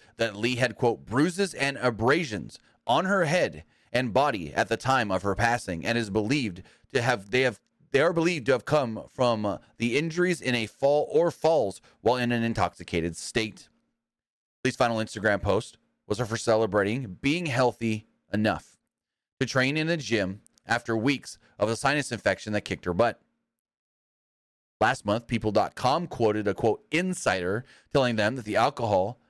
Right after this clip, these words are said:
may have been involved in her death, but it was sudden and, quote, "wasn't intentional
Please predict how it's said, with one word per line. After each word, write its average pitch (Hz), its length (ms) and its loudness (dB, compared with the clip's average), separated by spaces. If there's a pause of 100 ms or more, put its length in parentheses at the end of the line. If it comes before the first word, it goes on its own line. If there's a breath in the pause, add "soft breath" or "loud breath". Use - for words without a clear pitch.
(180)
may 123 200 0
have 170 200 0
been 123 280 0
involved 127 680 0
in 120 120 0
her 104 120 0
death, 87 400 0
but 117 140 2
it 113 100 2
was 113 260 0
sudden 107 640 -2 (300)
and, 110 120 -4
quote, 117 340 2 (120)
"wasn't 160 360 0
intentional 170 720 -2